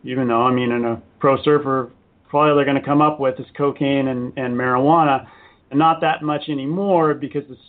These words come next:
the sport is so serious that the top level athletes are very serious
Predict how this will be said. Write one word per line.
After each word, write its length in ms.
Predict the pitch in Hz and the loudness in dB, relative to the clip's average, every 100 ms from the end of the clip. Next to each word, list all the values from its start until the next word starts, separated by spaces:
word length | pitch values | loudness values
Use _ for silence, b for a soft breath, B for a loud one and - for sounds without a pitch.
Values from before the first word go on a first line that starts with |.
| _ b b b b 135 | _ b b b b -20
the 60 | |
sport 300 | - 170 160 | -4 2 2
is 60 | 147 | 2
so 120 | 151 139 - | -4 -6 -2
serious 400 | 220 196 160 151 - | 0 2 2 -2 -4
that 180 | 147 - | -6 -4
the 100 | 147 - | -8 0
top 260 | 160 156 | 2 2
level 320 | 151 139 135 143 | 0 -2 -2 -2
athletes 440 | 185 180 143 139 - | -4 -4 -10 -10 -10
are 140 | 143 | -10
very 460 | 120 147 147 135 127 | -2 0 2 -2 -6
serious 340 | 170 170 139 | -4 -2 -2